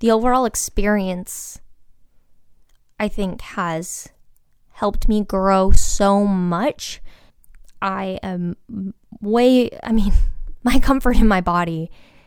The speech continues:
to go, but before I started, is completely different. I'm so comfortable in my own sexuality and in my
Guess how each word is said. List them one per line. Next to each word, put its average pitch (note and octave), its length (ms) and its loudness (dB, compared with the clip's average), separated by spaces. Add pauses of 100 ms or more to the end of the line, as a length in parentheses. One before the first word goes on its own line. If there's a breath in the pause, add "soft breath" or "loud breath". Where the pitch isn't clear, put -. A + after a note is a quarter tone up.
to - 80 -20
go, - 100 -12
but G3+ 120 -6
before G3 380 8
I E3+ 80 -6
started, F3+ 380 -8
is F#3+ 140 -4
completely F#3 420 -2
different. - 400 -10 (120)
I'm G3 100 -4
so C4+ 240 2
comfortable F#3 680 -6
in F3+ 200 -8
my E3 180 -8
own F#3 140 -4
sexuality D4 840 -2
and F3+ 160 -4
in F3 280 -8
my E3+ 180 -14